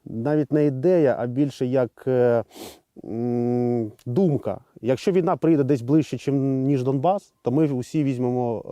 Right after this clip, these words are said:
е, зброю у руки. І так сталося, що, е, коли прийшла війна до нас у дім, е, ус-,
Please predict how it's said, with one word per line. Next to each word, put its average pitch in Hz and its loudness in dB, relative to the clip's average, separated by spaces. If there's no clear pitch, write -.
е, 107 -4
зброю 123 0
у 117 -2
руки. 107 -8
І 123 -8
так 170 -2
сталося, 196 2
що, 139 2
е, 120 2
коли 143 4
прийшла 139 0
війна 135 0
до 120 -2
нас 139 0
у 135 0
дім, 180 0
е, 110 -4
ус-, - -8